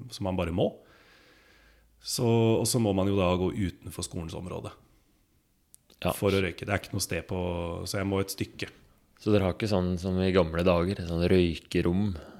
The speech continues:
Speaker 2: Eller
Speaker 1: Nei.
Speaker 2: jeg, jeg bare ser for meg at lærerne sikkert hadde sånt der rom hvor de satt og røyka i før.
Speaker 1: Ja, det vil jeg tro at,
Speaker 2: Ja.
Speaker 1: eh, det var. Men sånn er det ikke nå mer.
Speaker 2: Så cirka ti til femten om dagen. Hva slags, eh, sigarettmerke er det du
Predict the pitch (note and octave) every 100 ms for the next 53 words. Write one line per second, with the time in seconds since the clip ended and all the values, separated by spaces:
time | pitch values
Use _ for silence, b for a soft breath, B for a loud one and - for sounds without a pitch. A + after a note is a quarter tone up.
0 | B - A2 A2+ A#2 B2 B2 G#2+ A#2+ -
1 | A#2 F#2+ G2 G2 G2 - - - - -
2 | G2+ F#2 - F2+ F#2 F2+ F#2 F2+ F2 F2+
3 | F2 E2+ F2 F2+ G2+ G2+ F2 F2+ F2 F#2+
4 | F2+ E2+ - F2+ F#2+ F2+ E2 E2 F2+ -
5 | F#2 G2+ G#2 A2+ - D3+ F#2 F2 A2 F3
6 | D#3 B2+ A2+ F#2 A#2 A2+ G#2+ A2 A2 G#2
7 | G#2 A#2+ B2+ B2 A2 G2 - G2+ F2+ -
8 | - _ _ _ - B B B B B
9 | B B B B B - _ - - -
10 | - _ _ _ _ _ _ - - B2
11 | - G#2 - A#2+ A#2+ B2 - G#2 - A2
12 | F2 G2+ F#2+ G2 B2+ A2 A2+ A2 - G#2+
13 | G#2 G2+ G2 G2 F#2+ G2 G2 F#2+ F2+ F#2+
14 | E2+ - - F#2+ F#2 F#2